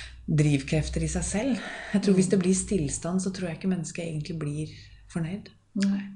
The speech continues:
Speaker 1: Jeg tror ikke det er trygghet, jeg tror det er noe annet.
Speaker 2: Mm. Så det med personlig merkevare i forhold til, eh, de som er i nedbemanningsprosess, dette med å tenke omdømme.
Speaker 1: Mm.
Speaker 2: Hvor viktig er det,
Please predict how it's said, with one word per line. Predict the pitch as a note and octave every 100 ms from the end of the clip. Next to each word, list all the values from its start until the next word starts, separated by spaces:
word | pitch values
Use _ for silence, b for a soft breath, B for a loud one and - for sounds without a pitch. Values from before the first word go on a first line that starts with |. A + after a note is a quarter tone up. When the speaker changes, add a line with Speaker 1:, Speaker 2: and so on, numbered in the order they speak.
| -
Speaker 1:
Jeg | G3
tror | - F#3
ikke | F#3+
det | F#3
er | E3 E3
trygghet, | F3+ D#3 C#3+ E3 F#3
jeg | F#3
tror | F#3 F3
det | E3+
er | D#3+
noe | E3
annet. | D3+ D#3+ - - _ _ _ _ _ _ _ _ -
Speaker 2:
Mm. | F#3 D3+ - _ _ _ _ - B B B B B
Så | -
det | B3+
med | B3+
personlig | B3 C4 G3+ G3+
merkevare | G#3 G3 - F#3 F#3+ G3 G3
i |
forhold | G3 - E3+ E3+ E3+
til, | - G3 G3 G3
eh, | G3 G3 F#3+ G3 F#3+
de | F3+ F3+
som | - F#3+
er | F3+ F3+
i |
nedbemanningsprosess, | F3 D#3+ E3+ E3 D#3+ E3 - - - F#3+ G#3 G3 -
dette | E3 F3+
med | F3+
å |
tenke | F#3+ D#3 - -
omdømme. | G3 E3 D3+ D3 E3 F#3 - F#3+
Speaker 1:
Mm. | E3+ D3+ C3 - - - - - B B
Speaker 2:
Hvor | G#3
viktig | G#3 B3+ - F#3
er | G#3
det, | F#3+